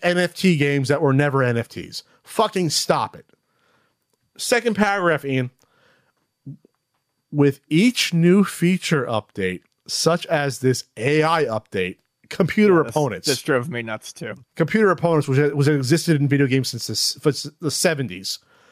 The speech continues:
Speaker 2: Yeah, that
Speaker 1: Uh,
Speaker 2: should be a fucking basic option. The fact that they had the balls to raise the price
Speaker 1: Yeah.
Speaker 2: for A I, oppo-, A I, computer opponents, it was, I mean,
Speaker 1: Yeah.
Speaker 2: it's
Speaker 1: Fi-
Speaker 2: laughable. And, but that's the thing.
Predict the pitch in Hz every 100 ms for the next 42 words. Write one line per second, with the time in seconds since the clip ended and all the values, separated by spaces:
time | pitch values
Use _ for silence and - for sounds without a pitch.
0 | _ _ 165 - 170 196 165 247 190 208
1 | 170 - 180 - 170 156 147 127 160 151
2 | - - 139 135 - 127 117 - 185 190
3 | 160 156 151 131 123 139 131 139 147 -
4 | 123 123 127 127 123 - 113 123 147 -
5 | _ 160 127 139 - 139 139 127 135 127
6 | - - - - - 135 131 120 113 -
7 | _ _ _ - - 160 160 139 135 131
8 | 143 156 - 147 127 135 127 120 117 -
9 | 131 127 117 107 _ _ _ _ _ 131
10 | 101 - 165 214 220 214 160 123 - 151
11 | 208 202 226 240 233 190 233 233